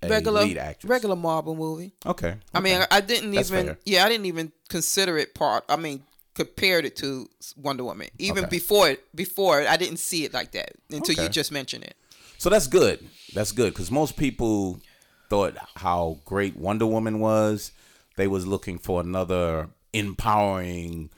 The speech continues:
Speaker 1: uh, female warrior showing up and going from that. So that, that was a little of the anticipation that some people were looking at it. And you said when you saw the previews, you was kinda like, "Cool, another great Marvel movie I really, really, really wanna see."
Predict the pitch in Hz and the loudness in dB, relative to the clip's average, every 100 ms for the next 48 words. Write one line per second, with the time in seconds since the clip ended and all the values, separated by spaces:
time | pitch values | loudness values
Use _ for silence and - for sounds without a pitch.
0 | _ _ _ - 85 82 80 78 76 73 | _ _ _ -4 -2 -2 -4 -4 -6 -8
1 | 71 - 123 107 98 92 90 107 123 117 | -8 -4 -2 0 2 2 2 4 4 4
2 | 101 98 90 85 85 80 - - - 104 | 0 -2 -2 -4 -6 -10 -16 -14 -2 -2
3 | 92 90 92 78 78 76 71 78 90 85 | 0 -4 -4 -6 -6 -6 -10 -8 -6 -6
4 | - 101 82 113 110 - 104 107 90 90 | -4 -4 2 2 0 -2 0 0 -2 -4
5 | 87 90 110 120 107 92 82 - _ _ | -4 -2 0 2 2 0 -4 -12 _ _
6 | - 87 90 87 78 - 85 - 92 - | -6 -2 -2 -4 -4 -4 -4 -8 -8 -4
7 | 87 80 - 82 78 - _ _ _ 85 | -4 -4 -8 -8 -8 -12 _ _ _ -4
8 | 87 - - - 143 131 117 104 87 85 | -4 -2 0 2 2 0 -2 -2 -4 -4
9 | 82 98 - 71 50 50 - _ - 95 | -2 -4 -4 -12 -14 -16 -20 _ -10 -6
10 | 92 113 139 - 104 85 87 98 101 85 | 0 2 2 2 0 0 -2 -2 -2 -4
11 | - - - 101 87 82 139 135 90 85 | -6 -4 0 2 2 -2 -2 -2 -2 -6
12 | 82 95 85 98 82 80 - - 165 98 | -4 -6 -4 -4 -4 -6 -8 -2 0 0
13 | - - - - 113 110 95 117 95 113 | -6 -20 -18 -2 0 0 0 -4 0 0
14 | 101 107 113 98 76 73 110 107 101 98 | 0 -2 -2 -2 -4 -2 0 0 -2 -4
15 | 92 90 85 82 | -4 -4 -6 -4